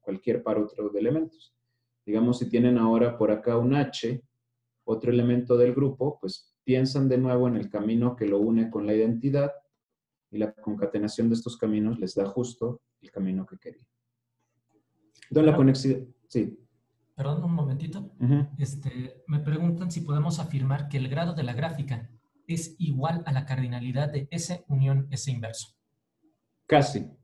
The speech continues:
Speaker 1: Eh, casi, casi. Eh, hay que quitar la identidad en el dado caso de que la hayas puesto como dentro del conjunto generador.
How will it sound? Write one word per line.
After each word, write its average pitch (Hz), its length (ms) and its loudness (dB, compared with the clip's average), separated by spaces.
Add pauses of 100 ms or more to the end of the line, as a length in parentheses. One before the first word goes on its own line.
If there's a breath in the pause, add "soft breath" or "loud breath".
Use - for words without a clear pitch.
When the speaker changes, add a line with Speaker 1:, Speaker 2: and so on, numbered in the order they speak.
(920)
Speaker 1:
Eh, - 340 -12
casi, - 400 -6
casi. - 320 -14 (840)
Eh, 95 960 -10
hay 127 80 4
que 131 120 2
quitar 127 260 2
la 131 100 8
identidad 113 540 4
en 110 120 2
el 101 200 -4
dado 120 280 2
caso 113 260 0
de 101 80 2
que 98 120 -2
la 98 80 0
hayas 98 180 0
puesto - 420 -4
como 92 220 -8
dentro 104 260 -2
del 107 100 0
conjunto 104 440 -4
generador. 98 500 -2